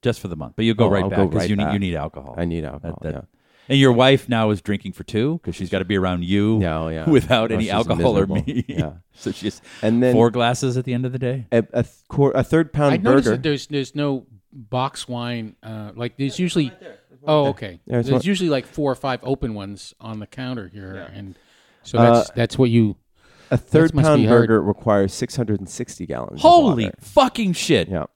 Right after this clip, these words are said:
Speaker 1: I'm getting pizza later.
Speaker 2: Yeah.
Speaker 1: Just thought of that.
Speaker 3: Six <laughs>
Speaker 1: Has nothing to do with your point, but I, I want pizza.
Speaker 3: For a burger?
Speaker 2: Yeah.
Speaker 1: Don't eat meat, people. It's bad for the earth.
Speaker 2: Yeah, but,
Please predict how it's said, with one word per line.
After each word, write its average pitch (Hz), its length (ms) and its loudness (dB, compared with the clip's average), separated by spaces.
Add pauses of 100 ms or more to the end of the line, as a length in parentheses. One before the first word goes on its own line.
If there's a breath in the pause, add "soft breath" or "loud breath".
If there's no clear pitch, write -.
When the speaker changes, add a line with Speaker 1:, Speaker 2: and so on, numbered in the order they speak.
Speaker 1:
I'm 131 160 -2
getting 104 240 -2
pizza 104 340 -8
later. 69 360 -10 (160)
Speaker 2:
Yeah. 82 180 -8 (220)
Speaker 1:
Just - 180 -12
thought 71 180 -10
of 69 60 -12
that. 57 240 -14
Speaker 3:
Six - 300 -14
<laughs> 807 1080 -10
Speaker 1:
Has 120 180 -6
nothing 160 240 4
to 143 60 0
do 139 140 4
with 127 140 4
your 117 100 0
point, 92 400 -2
but 85 240 -8
I, 101 220 -14
I 110 80 -14
want 120 240 -10
pizza. 107 380 -14 (600 loud breath)
Speaker 3:
For 160 160 4
a 147 60 8
burger? 156 540 4
Speaker 2:
Yeah. 98 220 0 (440)
Speaker 1:
Don't 240 220 6
eat 240 180 4
meat, 214 240 2
people. 156 340 2
It's 156 120 -8
bad 185 320 2
for 190 100 -2
the 160 140 -2
earth. 190 420 0 (180)
Speaker 2:
Yeah, 123 340 4
but, 131 360 2